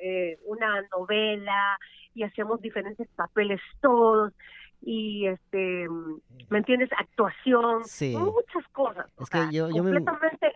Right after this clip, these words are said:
Speaker 1: otra onda.
Speaker 2: me imagino que es, es, va-, es, el cambio fue, fue drástico, porque ponerle de,
Speaker 1: Uy,
Speaker 2: de,
Speaker 1: sí.
Speaker 2: de pasar a estar con,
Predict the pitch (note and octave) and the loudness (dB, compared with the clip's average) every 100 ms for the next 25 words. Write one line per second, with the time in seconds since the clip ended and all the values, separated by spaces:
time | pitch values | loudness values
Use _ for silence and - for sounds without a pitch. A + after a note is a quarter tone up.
0 | - B3+ - A#3 G3 G#3 F#3+ C#3 - D3+ | 0 -2 -2 -4 -4 -6 -10 -16 -10 -2
1 | D#3+ D3+ C3+ F3 F#3 D#3+ D3 E3 C#3+ - | 0 2 2 2 0 -2 -2 -4 -6 -8
2 | D#3+ D3+ - - A2+ B2+ B2 E3 D#3+ - | -6 -6 -10 -20 -4 -2 2 0 0 -4
3 | - B2+ D3+ F#3+ F#3+ F3 F3+ E3 B2 D#3+ | -2 0 2 4 4 4 2 2 0 2
4 | D#3+ C#3 F3 - D3+ C3+ B2 A#2 A#2+ B2 | 2 2 0 -2 -6 -6 -4 -4 -4 -4
5 | B2+ D3 C3+ B2+ A2 - C#4 F#4+ D4 G3+ | -2 -2 -2 -4 -6 -6 -2 0 0 2
6 | C#3+ A3+ D#3 C#3+ C#3 C3 B2 D3+ E3 D3+ | 4 4 2 0 2 0 0 2 2 0
7 | D#3+ E3+ D#3+ C#3+ C3 A2+ | 0 -2 -2 -2 -4 -6